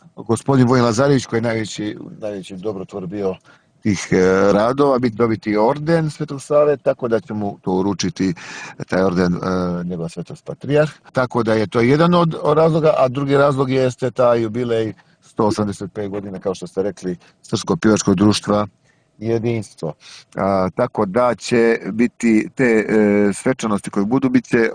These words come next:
oh, na, na, na neki način objedinjene, ali opet kažem, povodom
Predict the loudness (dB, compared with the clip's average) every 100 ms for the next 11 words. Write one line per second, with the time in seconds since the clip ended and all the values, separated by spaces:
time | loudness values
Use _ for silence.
0 | -6 -12 -12 -12 -10 -8 -8 -6 -8 -6
1 | -6 -4 -6 -4 -2 0 2 2 2 2
2 | 4 2 0 -2 0 0 0 0 0 2
3 | 0